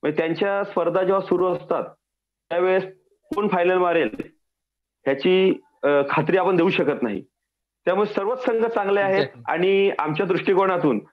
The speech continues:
Speaker 1: पालघर जिल्हा कबड्डी असोसिएशनच्या दृष्टिकोनातून खूप असे गुणवंत खेळाडू आहेत आणि त्यांना नक्कीच आम्ही चांगल्या,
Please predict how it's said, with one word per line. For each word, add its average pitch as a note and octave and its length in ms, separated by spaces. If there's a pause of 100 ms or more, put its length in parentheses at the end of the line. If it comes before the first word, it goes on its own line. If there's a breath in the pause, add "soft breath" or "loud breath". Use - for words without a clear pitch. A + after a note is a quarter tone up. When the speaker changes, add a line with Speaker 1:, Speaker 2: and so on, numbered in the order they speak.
(260)
Speaker 1:
पालघर D3 440
जिल्हा E3+ 260
कबड्डी E3+ 320
असोसिएशनच्या E3 540
दृष्टिकोनातून D#3+ 920 (160)
खूप F#3 260
असे F3 180
गुणवंत D3+ 400 (120)
खेळाडू C#3 320
आहेत A#2 220 (420)
आणि D3+ 180
त्यांना E3+ 680
नक्कीच D3+ 360
आम्ही F#3 320
चांगल्या, F3 560